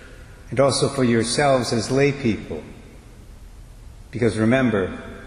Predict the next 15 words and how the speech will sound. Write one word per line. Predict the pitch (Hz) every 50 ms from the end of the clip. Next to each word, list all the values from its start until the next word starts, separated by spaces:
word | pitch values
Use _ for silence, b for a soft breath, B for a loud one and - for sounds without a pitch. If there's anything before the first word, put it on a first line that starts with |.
| - - -
no | - 117 123 123
priest, | 113 - - 139 135 135 135 127 131 - - - - - - - - - - - - - - - - - - - - - -
no | 120 117 113
Eucharist. | 110 110 110 113 110 107 113 95 85 82 78 76 78 - - - - - - - - - - - - - - - - - - - - - - - - - - - - -
No | - 113 113 110
priest, | 110 - - 127 127 131 135 131 - - - - - - - - - - - - - - - - - - - - - - -
no | 120 113
forgiveness | 113 - 113 107 98 120 113 110 113 107 -
of | 120 98 -
sins | - - 123 117 110 113 107 -
through | - 104
the | 95 98
sacrament | - - 123 113 107 104 - 110 104 98 98
of | 92 107
reconciliation. | 107 95 - 104 92 - - 107 98 104 104 107 107 101 - - 90 -